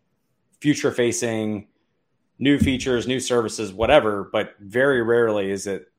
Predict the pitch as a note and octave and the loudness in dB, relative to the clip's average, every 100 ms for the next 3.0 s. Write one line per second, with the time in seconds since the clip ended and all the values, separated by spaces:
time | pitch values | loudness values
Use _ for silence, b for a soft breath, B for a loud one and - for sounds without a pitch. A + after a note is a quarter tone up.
0 | _ _ G#2 G#2+ - - - A2+ A2 G2 | _ _ -10 -8 -8 -10 -8 -6 -6 -4
1 | G#2 F#2+ G#2 G2 - F#2+ F#2+ F#2+ F#2+ - | -6 0 0 0 -4 -10 -6 -6 -6 -8
2 | G#2+ F#2+ F2+ - G2 F2+ - F#2 F2 | -10 -10 -8 -6 -6 -8 -18 -18 -18